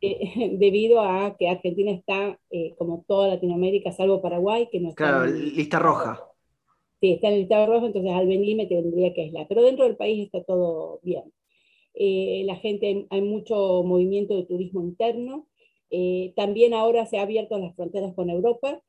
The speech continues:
Speaker 1: entonces con el test negativo podemos viajar a Europa, podemos viajar a Israel, podemos viajar a Estados Unidos, o ellos pueden venir acá con las vacunas administradas de estos países y con un test negativo sin necesidad de aislarnos. Eso que ha relajado mucho. Pero la gente,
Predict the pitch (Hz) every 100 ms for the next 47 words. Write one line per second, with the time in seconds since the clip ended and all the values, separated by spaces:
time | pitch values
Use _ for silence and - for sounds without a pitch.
0 | _ _ 190 190 190 190 185 180 180 208
1 | 208 190 190 226 233 202 190 180 180 175
2 | 196 190 190 220 220 202 180 170 170 165
3 | 180 185 180 185 202 202 190 180 170 165
4 | - 180 185 _ _ _ - 175 214 208
5 | 214 220 240 254 254 - 202 208 202 185
6 | 190 185 180 190 185 185 220 269 - _
7 | _ _ 208 196 190 190 233 214 208 185
8 | 180 185 190 156 151 170 175 202 226 247
9 | 233 - 269 - _ _ _ - 185 226
10 | 208 190 185 185 180 180 190 196 190 -
11 | 214 202 175 - 165 165 160 151 - 151
12 | 156 - 208 180 208 196 185 180 180 151
13 | 165 156 151 156 - 190 170 185 185 294
14 | 247 254 269